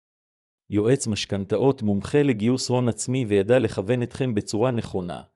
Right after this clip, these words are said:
מה נכון לעשות במצב כמו שלכם,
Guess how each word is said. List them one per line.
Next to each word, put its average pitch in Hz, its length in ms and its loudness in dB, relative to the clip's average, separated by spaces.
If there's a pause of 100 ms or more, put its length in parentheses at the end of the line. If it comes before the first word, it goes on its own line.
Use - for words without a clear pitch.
(320)
מה 107 160 0
נכון 127 340 -2
לעשות 117 400 0
במצב 101 520 2 (100)
כמו 110 200 -2
שלכם, 82 580 -6